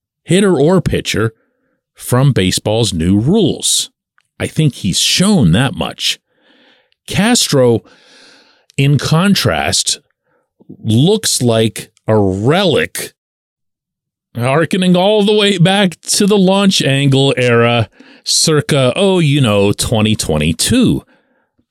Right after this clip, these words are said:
But that's what he is. He's an all-or-nothing hitter. And if he doesn't hit the all, as we've seen through the opening week here, it's nothing. And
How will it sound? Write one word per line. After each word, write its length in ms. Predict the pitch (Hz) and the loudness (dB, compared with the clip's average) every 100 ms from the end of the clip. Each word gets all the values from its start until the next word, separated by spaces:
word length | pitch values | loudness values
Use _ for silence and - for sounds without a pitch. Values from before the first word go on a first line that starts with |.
| - | -8
But 180 | 156 - | -8 -4
that's 300 | 160 185 190 | -4 0 0
what 140 | 170 | 0
he 300 | 123 160 233 | 2 2 2
is. 200 | 220 - | 2 2
He's 180 | 123 101 | 2 2
an 80 | 104 | 2
all-or-nothing 1000 | 110 117 143 151 147 107 98 - 139 123 | 0 0 2 2 4 2 2 0 0 2
hitter. 460 | 175 226 90 - _ _ _ _ _ _ - | 2 2 0 -4 _ _ _ _ _ _ -4
And 180 | 117 123 | 0 2
if 160 | 120 - | 0 -2
he 320 | 156 185 151 - | 0 2 0 -2
doesn't 340 | 175 214 208 - | -2 0 0 -2
hit 320 | - 202 - | -2 -2 -2
the 160 | 151 - - | -4 -4 -2
all, 640 | 208 240 151 98 139 175 _ _ | 0 2 2 2 2 0 _ _
as 160 | 107 104 | -4 0
we've 240 | 139 147 | 2 0
seen 440 | - - 202 175 151 | 0 0 2 2 2
through 220 | - 139 | 0 0
the 120 | 131 | 2
opening 380 | 143 156 139 123 | 0 0 0 2
week 280 | 143 233 - | 2 0 -2
here, 340 | 107 101 131 - - - - | 0 2 0 -4 -18 -18 -4
it's 200 | 160 - | -2 0
nothing. 580 | 131 170 226 - 101 - - - - _ | 2 2 0 0 -4 -4 -10 -20 -20 _
And 280 | - 123 131 | -4 -2 -2